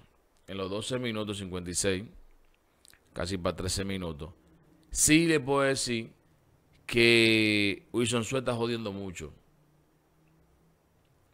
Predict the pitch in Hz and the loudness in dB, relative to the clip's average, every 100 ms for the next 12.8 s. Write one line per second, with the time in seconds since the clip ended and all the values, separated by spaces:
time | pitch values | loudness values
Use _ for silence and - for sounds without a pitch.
0 | _ _ _ _ _ _ _ 87 90 127 | _ _ _ _ _ _ _ -4 4 6
1 | 151 156 151 - - - _ - 127 127 | 6 6 4 0 -20 -20 _ 2 6 6
2 | 139 135 135 170 175 143 - 123 147 151 | 6 4 6 8 8 6 2 0 2 -2
3 | 131 135 139 151 175 101 92 82 76 80 | 0 0 0 -2 -2 -2 -4 -6 -10 -18
4 | - - 95 101 - 110 107 117 147 135 | -20 -14 -8 -6 -2 0 2 2 0 2
5 | 117 104 104 120 120 117 113 107 104 98 | 2 0 -2 -6 -6 -6 -4 -6 -6 -8
6 | 95 107 98 - 82 - 117 110 95 - | -6 -6 -6 -6 -8 -4 -2 0 -2 -8
7 | - _ _ _ _ _ - - 90 92 | -20 _ _ _ _ _ -14 -6 -2 0
8 | 90 87 87 85 82 - - - 104 104 | 0 -2 -6 -10 -14 -18 -20 -6 -4 -2
9 | 104 110 117 123 123 120 113 117 113 110 | -2 -2 -2 0 0 0 -2 -2 0 -2
10 | 101 95 104 101 101 95 92 90 82 92 | -2 -4 -4 -4 -2 -2 -2 -6 -4 -2
11 | 87 85 87 92 92 87 85 85 87 87 | -2 -4 -6 -6 -6 -6 -6 -4 -4 -4
12 | 85 90 87 87 85 80 71 64 | -6 -6 -6 -8 -10 -12 -16 -18